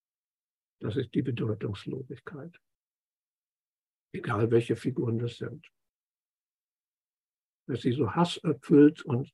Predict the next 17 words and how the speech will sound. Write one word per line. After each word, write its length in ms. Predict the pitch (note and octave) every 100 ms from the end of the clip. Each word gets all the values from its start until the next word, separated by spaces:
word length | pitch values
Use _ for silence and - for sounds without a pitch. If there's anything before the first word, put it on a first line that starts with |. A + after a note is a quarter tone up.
| _
so 120 | - A#2
bösartig 840 | A2+ B2+ C3 - B2+ B2 B2+ G2+
sein, 320 | - G#2 A2
wie 80 | G#2
sie 140 | F#2+ G#2
nur 200 | - -
wollen. 320 | A2 G#2+ A2
Sie 100 | A2
können 420 | - - B2 A#2+ A#2+
kei-, 260 | A#2 A2
sie 180 | D3 A2
könnten 640 | - C3 D#3 - D#3+ D#3
keine 680 | - B2 A#2 B2 B2 - G#2+
Wirkung 520 | A2 G#2 - F#2+ - _ _ _ _ _ _ _ _ _ _ _
auf 200 | C3 -
dich 200 | F#3+ -
haben. 400 | B2+ B2 D3+